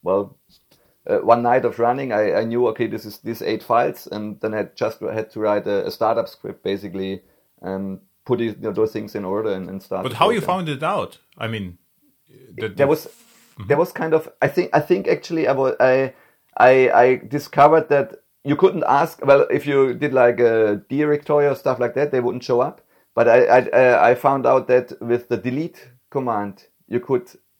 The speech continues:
Speaker 1: um, you would, would get feedback whether this file ex-, is existing or not. When you s-, when you said, uh, um,
Speaker 2: Ah.
Speaker 1: delete file
Speaker 2: Mm-hmm.
Speaker 1: adam dot com,
Speaker 2: Mm-hmm.
Speaker 1: whatever, if it was not around, it would un-, it would, um,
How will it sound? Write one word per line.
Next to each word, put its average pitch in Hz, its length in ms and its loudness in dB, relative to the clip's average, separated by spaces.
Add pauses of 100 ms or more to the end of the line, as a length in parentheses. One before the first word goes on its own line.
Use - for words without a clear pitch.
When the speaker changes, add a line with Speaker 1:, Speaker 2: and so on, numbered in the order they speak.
(340)
Speaker 1:
um, 120 240 4
you 139 140 2
would, 147 240 0
would 139 180 -4
get 135 160 0
feedback 143 380 -2
whether 123 180 2
this 120 180 -4
file 123 280 2
ex-, - 160 -10
is - 200 -10
existing 127 680 -8
or 113 60 -6
not. 123 180 -2
When 120 140 0
you 120 60 -2
s-, - 120 -12 (240)
when 117 140 -4
you 123 60 -2
said, 123 260 2
uh, 110 360 6 (320)
um, 139 220 -4
Speaker 2:
Ah. - 60 -12
Speaker 1:
delete 131 340 -4
file 113 480 0 (480)
Speaker 2:
Mm-hmm. 110 180 -12
Speaker 1:
adam 117 360 2 (440)
dot - 240 -2
com, 135 200 0
Speaker 2:
Mm-hmm. 139 40 -8
Speaker 1:
whatever, 131 480 0 (120)
if 117 160 -4
it 120 120 -4
was 123 220 2
not 131 180 -2
around, 120 360 -2
it 113 100 -4
would 104 200 -4
un-, 98 360 -4
it 95 120 -6
would, 107 280 -8
um, 95 600 -6